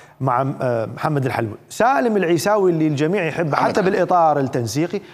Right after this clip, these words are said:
Speaker 1: ما رضوا عليه. هذا الهادئ الحباب
Speaker 2: نعم.
Speaker 1: الصادق، هيك يوصفوه، هيك يوصفه
Speaker 2: لا،
Speaker 1: مشعان.
Speaker 2: العفو، هو مو ما رضوا
Speaker 1: هيك،
Speaker 2: عليه.
Speaker 1: هيك
Speaker 2: لا،
Speaker 1: يوصفه
Speaker 2: مو
Speaker 1: مشعان
Speaker 2: ما رضوا
Speaker 1: مثلا،
Speaker 2: عليه.
Speaker 1: السيد مشعان
Speaker 2: أخي
Speaker 1: الجبولي.
Speaker 2: العزيز.
Speaker 1: إذا يجيبوا لك واحد شوية، شوية قوي يعني، بعد أكثر، شوية حدي،
Speaker 2: نعم.
Speaker 1: شوية حاد سنونه.
Speaker 2: نعم.
Speaker 1: لا، مية بالمية.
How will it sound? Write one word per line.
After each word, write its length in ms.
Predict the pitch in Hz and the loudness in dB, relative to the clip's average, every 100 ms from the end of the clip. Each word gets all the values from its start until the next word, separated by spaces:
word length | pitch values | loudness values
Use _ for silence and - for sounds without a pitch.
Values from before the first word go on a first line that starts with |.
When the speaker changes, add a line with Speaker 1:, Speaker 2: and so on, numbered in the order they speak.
| - | -8
Speaker 1:
ما 200 | 247 269 | -2 0
رضوا 280 | 240 202 160 | 2 2 2
عليه. 340 | 123 117 143 | 0 0 0
هذا 120 | 202 165 | 2 2
الهادئ 380 | 139 170 151 | 2 2 2
الحباب 400 | 139 131 131 151 | -2 -2 0 2
Speaker 2:
نعم. 80 | 131 | 2
Speaker 1:
الصادق، 400 | 107 156 135 123 - | 0 0 0 0 -2
هيك 200 | 185 175 | 0 2
يوصفوه، 360 | 143 - 127 110 - - | 2 0 -4 -8 -8 -4
هيك 140 | 180 | 0
يوصفه 280 | 196 170 170 | 2 2 0
Speaker 2:
لا، 80 | 151 | 0
Speaker 1:
مشعان. 200 | - 151 | 2 2
Speaker 2:
العفو، 200 | 165 196 | 2 2
هو 180 | 180 208 | 0 2
مو 140 | 240 | 2
ما 180 | 254 190 | 2 2
رضوا 200 | 156 143 | 2 2
Speaker 1:
هيك، 100 | 202 | 2
Speaker 2:
عليه. 220 | 220 202 | 2 2
Speaker 1:
هيك 160 | 196 160 | 2 2
Speaker 2:
لا، 60 | |
Speaker 1:
يوصفه 280 | 214 208 202 | 2 2 0
Speaker 2:
مو 60 | 185 | 0
Speaker 1:
مشعان 320 | 165 180 185 | 0 2 2
Speaker 2:
ما 60 | |
رضوا 160 | 175 143 | 2 2
Speaker 1:
مثلا، 160 | 143 104 | 2 2
Speaker 2:
عليه. 100 | 90 | 0
Speaker 1:
السيد 260 | 87 170 | 2 2
مشعان 180 | 151 151 | 2 0
Speaker 2:
أخي 80 | 156 | 0
Speaker 1:
الجبولي. 180 | 156 147 | 2 0
Speaker 2:
العزيز. 240 | 113 - - - 190 | 0 -6 -14 -8 0
Speaker 1:
إذا 180 | 190 | 2
يجيبوا 320 | 233 175 240 294 | 4 2 2 2
لك 120 | 254 | 4
واحد 240 | 269 247 | 2 2
شوية، 720 | 247 254 349 330 262 175 - - | 0 2 4 4 4 0 -4 -10
شوية 440 | - 247 269 226 - | -6 0 2 2 2
قوي 300 | 196 160 147 | 2 2 2
يعني، 380 | 120 110 113 | 2 -2 -4
بعد 340 | 104 143 131 127 | -2 0 0 -2
أكثر، 480 | 175 - 147 117 123 - | -4 -4 -4 -4 -6 -10
شوية 260 | 156 175 151 | -6 -2 -2
حدي، 520 | - 151 131 127 104 - - _ - | 0 -2 0 -2 -2 -6 -20 _ -6
Speaker 2:
نعم. 260 | 127 - - | -4 -4 -4
Speaker 1:
شوية 220 | - 185 | 0 0
حاد 300 | - 170 147 | 2 0 -2
سنونه. 380 | 127 170 143 110 | -2 0 0 -4
Speaker 2:
نعم. 80 | 95 - - | -8 -16 -6
Speaker 1:
لا، 140 | 180 | -2
مية 200 | 196 214 | 0 0
بالمية. 640 | 196 208 208 254 220 127 | 0 -2 -2 -2 -2 -6